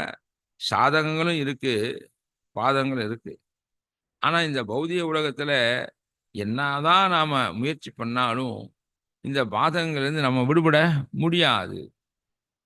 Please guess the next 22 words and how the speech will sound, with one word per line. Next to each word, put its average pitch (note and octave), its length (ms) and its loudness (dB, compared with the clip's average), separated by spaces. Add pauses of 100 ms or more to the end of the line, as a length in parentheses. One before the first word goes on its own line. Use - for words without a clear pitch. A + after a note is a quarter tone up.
(280)
அதனால D3 240 0
தான் D#3+ 120 -2
பிரபுபாதர் D3 320 -2
வந்து C3+ 200 -2
நமக்கு B2 320 -4
தெளிவா B2+ 220 -2
சொல்றார், G2+ 400 -6
இந்த G#2+ 240 -4
பௌதிக D3+ 520 -2
இயற்கையுடைய C3 520 -4
சட்டங்கள்ல B2 380 -4
இருந்து B2+ 220 -6
நம்ம A#2 260 -4
யாரும் C3 680 0
விடுபட C3 340 0 (920)
முடியாது. A2+ 500 -4 (3750)
அதனால E3+ 260 2
சொல்றேன். C3 320 0
ஏன்னா, E3+ 420 2
அதுவும் E3+ 480 -2 (480)
பகவானுடைய D3+ 880 -2
சக்தி, - 480 -6